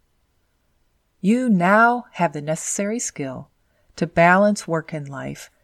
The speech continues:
while reaching the career goals you aspire to. If you'd like to learn more about overcoming workload,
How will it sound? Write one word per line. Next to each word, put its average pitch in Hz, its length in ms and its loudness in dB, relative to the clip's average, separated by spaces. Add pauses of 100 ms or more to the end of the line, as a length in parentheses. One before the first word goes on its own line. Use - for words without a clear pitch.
(260)
while 208 300 4
reaching 262 460 0
the 262 100 -4
career 247 480 -2
goals 151 560 -6 (180)
you 151 160 -12
aspire 135 520 -8
to. 127 260 -20 (1900)
If - 140 -8
you'd 302 140 2
like 311 180 6
to 226 100 -2
learn 196 280 2
more 170 400 2
about 165 440 2
overcoming 165 520 -2
workload, 143 680 -8